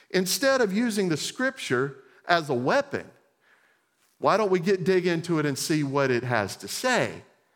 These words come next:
and follow it? So, for instance,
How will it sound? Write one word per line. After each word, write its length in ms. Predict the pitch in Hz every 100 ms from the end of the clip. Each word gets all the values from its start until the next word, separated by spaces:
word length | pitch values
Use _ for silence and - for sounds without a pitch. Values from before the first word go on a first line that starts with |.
| _ _ _
and 160 | 123 120
follow 540 | 156 147 139 98 -
it? 280 | - _ _ _ _ _ _ _ _
So, 220 | - 226
for 220 | 208 214 208
instance, 720 | 202 - 107 76 - -